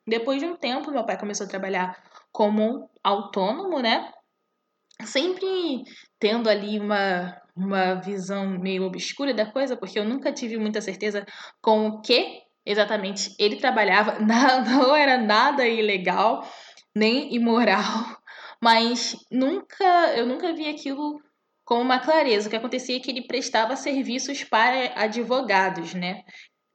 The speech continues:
No fórum de justiça e fazia também outras coisas. Então, eu não entendia muito bem como isso funcionava, mas eu acredito que talvez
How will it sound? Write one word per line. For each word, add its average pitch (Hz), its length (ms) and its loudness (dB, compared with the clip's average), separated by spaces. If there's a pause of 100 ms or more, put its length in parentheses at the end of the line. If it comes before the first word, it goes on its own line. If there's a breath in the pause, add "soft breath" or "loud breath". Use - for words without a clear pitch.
(120)
No 208 160 -2
fórum 202 400 2
de 190 140 -6
justiça 233 920 -4
e 202 200 -6
fazia 208 400 0
também 208 240 -4
outras 202 240 -8
coisas. 214 280 -2
Então, 214 320 -2 (240 loud breath)
eu 214 100 2
não 233 140 2
entendia 269 640 -2
muito 262 380 -2
bem 214 400 0
como 214 180 -2
isso 220 120 -6
funcionava, 226 440 0
mas 233 480 -2
eu 247 180 2
acredito 277 480 -4
que - 120 -20
talvez 233 560 -2